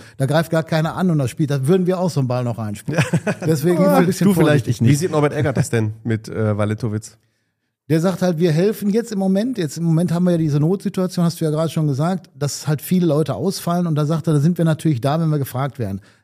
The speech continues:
Speaker 1: Grundsätzlich wird er aber sagen, das ist mir jetzt noch zu früh, es ist noch gar keiner so weit von uns. Also weder ein Mika noch ein Luka, auch wenn Mika Valentovic jetzt gut performt hat.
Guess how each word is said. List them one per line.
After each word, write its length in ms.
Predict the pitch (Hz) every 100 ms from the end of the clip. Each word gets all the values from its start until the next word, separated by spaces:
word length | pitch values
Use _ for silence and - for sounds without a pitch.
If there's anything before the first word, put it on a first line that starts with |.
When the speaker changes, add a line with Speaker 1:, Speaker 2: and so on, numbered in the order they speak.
| -
Speaker 1:
Grundsätzlich 560 | 123 185 226 196 190 156
wird 140 | 175
er 100 | 180
aber 200 | 160 160
sagen, 320 | 151 165 175
das 120 | 143
ist 140 | 147 139
mir 100 | 151
jetzt 220 | 156 165
noch 100 | 170
zu 140 | -
früh, 380 | 139 - 160 233 - _ -
es 120 | 147
ist 120 | 190
noch 120 | 185
gar 140 | 139 120
keiner 260 | 123 120
so 160 | 110 98
weit 200 | 92 95
von 140 | 98
uns. 260 | - 71 - _
Also 180 | 123 127
weder 220 | 170 165
ein 100 | 151
Mika 460 | 196 185 190 180 - _ -
noch 180 | 156
ein 80 | 165
Luka, 320 | 156 165 135
auch 260 | 104 143 143
wenn 160 | 160 156
Mika 260 | 170 160
Valentovic 520 | 147 151 165 151 147 151
jetzt 180 | 139
gut 180 | - 165
performt 420 | 147 127 165 160
hat. 180 | 87 -